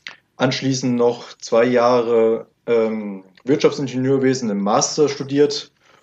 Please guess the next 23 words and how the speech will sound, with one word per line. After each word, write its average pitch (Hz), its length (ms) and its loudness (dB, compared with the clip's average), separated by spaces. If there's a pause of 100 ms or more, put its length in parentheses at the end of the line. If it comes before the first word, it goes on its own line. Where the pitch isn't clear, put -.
(340)
und 123 400 0
habe 120 420 2
währenddessen 123 800 0
dann 120 160 0
gemerkt, 117 460 -2 (240)
dass 117 180 0
das 120 140 -2
Studium 123 340 -4
doch 127 260 0
nichts - 440 -6
für 123 160 -4
mich 113 160 -6
ist 170 340 -2 (720)
und 131 140 -2
bin 139 140 2
dann 127 200 4
Anfang 131 320 0
des 120 180 0
Jahres 123 680 4
in 123 180 -2
die 110 440 -2
Selbstständigkeit 107 640 0
gegangen, 113 480 -2